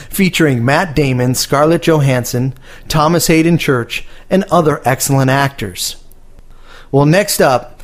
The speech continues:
we're gonna splash with some very athletic and very fun dogs of all sizes. Do you know what a splash dog is?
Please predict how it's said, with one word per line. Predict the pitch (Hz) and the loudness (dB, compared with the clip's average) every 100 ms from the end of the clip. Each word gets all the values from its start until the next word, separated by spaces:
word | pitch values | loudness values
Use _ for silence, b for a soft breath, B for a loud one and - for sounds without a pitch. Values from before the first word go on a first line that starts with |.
| B B | B B
we're | 143 180 | 0 2
gonna | 220 175 | 4 2
splash | - - 180 202 190 | 0 2 2 2 2
with | 160 | 0
some | - 139 | 2 0
very | 123 175 180 131 | 2 2 2 0
athletic | 147 156 160 143 139 143 | -2 0 2 2 0 0
and | 135 | 0
very | 180 180 156 | 0 0 -2
fun | - 165 180 165 | 0 0 2 2
dogs | 131 120 120 | 2 2 0
of | 139 | -2
all | 120 117 | 0 0
sizes. | 120 151 135 131 107 - - - - - 139 | 0 2 2 0 -4 -8 -12 -18 -20 -14 -2
Do | 160 | 2
you | 214 | 4
know | 170 202 | 4 4
what | 180 147 | 4 2
a | 156 | 0
splash | - 135 135 - | 0 0 0 0
dog | 151 151 | 0 2
is? | 180 160 90 - | 2 2 -2 -10